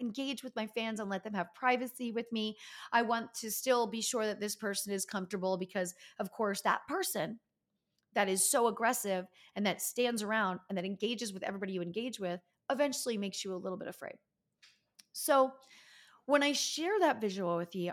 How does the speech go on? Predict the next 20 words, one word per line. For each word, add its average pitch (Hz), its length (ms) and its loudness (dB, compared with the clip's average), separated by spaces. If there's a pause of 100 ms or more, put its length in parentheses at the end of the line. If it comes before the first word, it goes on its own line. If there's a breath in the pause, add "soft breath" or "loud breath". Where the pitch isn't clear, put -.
(120)
I, 180 180 -4
I 190 100 0
will 190 160 -2
now 240 240 0
flip 202 340 -8
it 175 220 -4 (200)
to 175 360 -4 (140)
how 226 240 0
it 233 60 0
affects 196 440 -6
on 165 140 -8
social 156 360 -12
media. 131 300 -14 (800 loud breath)
Everyone 320 760 4
has 190 680 2 (280 soft breath)
what 208 260 0
we 226 160 0
call 190 420 2
super 180 460 -2
fans. - 680 -10